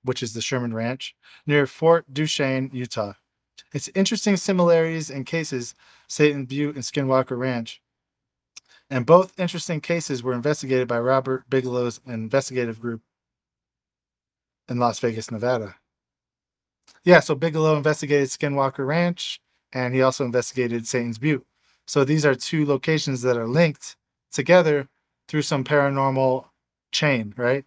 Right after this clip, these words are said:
We don't really know the details of it, but I'm pretty sure some interesting revelations are gonna come out soon. Another interesting fact that I determined is the case that Satan's Butte and Skinwalker Ranch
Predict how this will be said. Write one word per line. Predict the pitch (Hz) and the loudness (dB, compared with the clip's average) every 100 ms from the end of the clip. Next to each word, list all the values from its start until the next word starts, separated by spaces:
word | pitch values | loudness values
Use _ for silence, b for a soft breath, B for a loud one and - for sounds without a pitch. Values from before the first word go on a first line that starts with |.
| _ | _
We | 131 143 | -4 0
don't | 131 | 0
really | 131 127 120 | 0 -2 -2
know | 127 123 | -2 -4
the | 113 | -4
details | 135 156 131 120 | -4 -2 -2 -2
of | 120 117 | -4 -4
it, | 120 _ _ _ - | -6 _ _ _ 2
but | 147 | 2
I'm | 143 | 6
pretty | 208 180 | 6 6
sure | 190 180 | 4 2
some | 160 170 151 143 _ _ _ - | 2 -2 -4 -8 _ _ _ -4
interesting | 185 180 180 170 | -2 0 0 0
revelations | 151 143 143 147 139 123 | 2 4 4 2 0 -6
are | 117 | -6
gonna | 123 117 | -6 -8
come | 131 | -6
out | 117 107 | -4 -4
soon. | - 120 107 104 _ _ _ _ _ _ _ _ _ - _ | -6 -6 -8 -12 _ _ _ _ _ _ _ _ _ -20 _
Another | 151 196 196 | 6 8 6
interesting | 185 180 - 170 | 2 -4 -4 -2
fact | - 170 170 - _ - | 2 4 2 -2 _ -2
that | 143 | 0
I | 151 | 2
determined | 156 143 - 151 135 123 - _ _ _ 151 | 0 -2 -2 -2 -2 -4 -10 _ _ _ -6
is | 127 | -2
the | 151 | 0
case | 175 170 | 2 2
that | - 127 | 2 0
Satan's | - 170 180 175 139 | 0 0 2 0 -4
Butte | 143 170 147 - _ _ _ _ _ _ _ _ _ _ _ _ - | -2 0 0 -2 _ _ _ _ _ _ _ _ _ _ _ _ -8
and | 131 | -6
Skinwalker | - 175 170 156 151 - 127 | 0 4 4 4 2 2 -2
Ranch | 151 165 123 - | 0 0 -2 -8